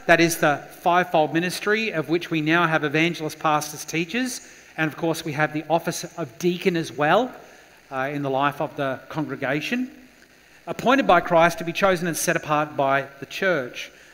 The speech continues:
Twenty-six six, "The members of these churches are saints by calling." So all Christians are saints, but not all saints are members. Do you get that? There's a differentiation here in the confession.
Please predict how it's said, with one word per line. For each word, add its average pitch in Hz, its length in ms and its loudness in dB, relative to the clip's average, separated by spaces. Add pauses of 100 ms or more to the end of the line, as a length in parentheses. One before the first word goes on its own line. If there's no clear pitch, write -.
(140)
Twenty-six 156 540 -2
six, 202 320 -2
"The 175 80 0
members 180 360 2
of 160 120 0
these 143 200 0
churches 143 520 -4 (300)
are 147 100 -4
saints 175 420 -2
by 151 180 0
calling." 151 400 0 (640)
So 175 140 -4
all 220 220 6
Christians 214 400 0
are 190 60 2
saints, 208 500 2
but 180 180 0
not 190 200 4
all 185 120 2
saints 175 380 0
are 156 60 0
members. 151 500 -2
Do - 80 -16
you 139 80 -12
get 170 200 2
that? 127 200 -4 (420)
There's - 140 -20
a - 20 -20
differentiation 156 760 -2
here 131 340 0 (520)
in 135 80 -12
the 135 60 -14
confession. 143 640 -4